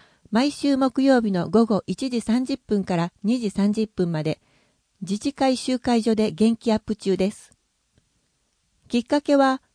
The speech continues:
身近な場所でみんなで運動を続けたいなと考えた方が、かわいい絵入りの案内で、ご近所さんをお誘いしました。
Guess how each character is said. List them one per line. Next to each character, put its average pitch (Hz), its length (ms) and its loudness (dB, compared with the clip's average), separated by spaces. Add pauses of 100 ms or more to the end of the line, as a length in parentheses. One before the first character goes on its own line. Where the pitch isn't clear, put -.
(120)
身 196 140 2
近 294 240 -2
な 285 140 0
場 269 120 2
所 262 160 -2
で 214 240 0
み 208 160 2
ん 254 60 2
な 269 120 -2
で 214 140 0
運 214 200 2
動 254 140 4
を 247 40 2
続 240 220 -6
け 285 120 -2
た 294 140 -2
い 247 100 0
な 240 180 -4 (120)
と 220 80 0
考 233 280 0
え 226 120 -2
た 180 140 -4
方 175 280 -4
が、 165 200 -2 (480)
か 208 160 0
わ 254 160 2
い 233 200 0
い - 80 -8
絵 202 120 2
入 262 120 0
り 269 100 -2
の 247 220 -2
案 226 160 0
内 220 200 0
で、 214 180 -2 (340)
ご 208 140 4
近 311 220 -4
所 262 100 0
さ 208 160 -2
ん 170 60 -2
を 151 60 2
お 151 80 0
誘 190 240 -2
い 190 40 0
し 190 120 -6
ま 185 140 0
し - 80 -10
た。 - 180 -10